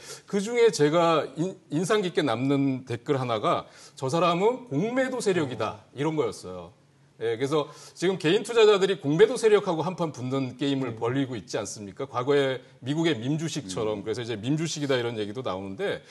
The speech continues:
Speaker 1: 저는 왜 버블이라고 얘기하냐면요. 지금 현대차가 실적을 발표했는데 영업이익이 테슬라를 넘어섰다고 하잖아요. 이거는 뭐 상당한 거죠. 굉장한 거죠. 그런데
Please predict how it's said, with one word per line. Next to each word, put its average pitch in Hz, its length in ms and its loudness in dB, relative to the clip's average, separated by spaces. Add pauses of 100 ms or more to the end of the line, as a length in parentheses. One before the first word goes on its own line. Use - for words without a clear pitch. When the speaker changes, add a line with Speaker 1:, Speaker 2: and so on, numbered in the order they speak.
(280)
Speaker 1:
저는 220 300 2
왜 151 200 6
버블이라고 147 600 0
얘기하냐면요. 113 1000 -4 (320)
지금 185 220 -2
현대차가 226 1200 4 (140)
실적을 262 360 0
발표했는데 135 800 0
영업이익이 131 800 -2
테슬라를 247 480 -2
넘어섰다고 120 580 -2
하잖아요. 101 400 -6
이거는 165 380 -4
뭐 120 260 -2
상당한 240 480 -2
거죠. 95 320 -10 (100)
굉장한 135 400 0
거죠. 95 380 -8
그런데 120 460 -2